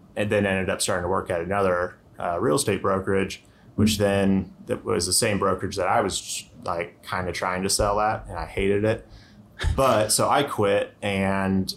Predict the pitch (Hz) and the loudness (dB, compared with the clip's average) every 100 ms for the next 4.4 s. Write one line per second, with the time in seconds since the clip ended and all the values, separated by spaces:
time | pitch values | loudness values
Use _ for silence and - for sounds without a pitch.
0 | - - - 117 107 110 98 101 92 95 | -10 -6 -2 0 0 0 -2 0 -2 0
1 | 110 107 95 92 95 90 - 104 95 - | -2 0 -2 0 0 -2 -4 -4 -4 -4
2 | 92 90 87 87 - - 110 101 95 92 | -2 -2 -4 -6 -14 -12 -4 -2 -2 -2
3 | 92 90 90 87 - 98 85 85 87 85 | -2 0 -2 -2 -4 -2 -2 -4 -6 -6
4 | - - - - | -6 -6 -8 -10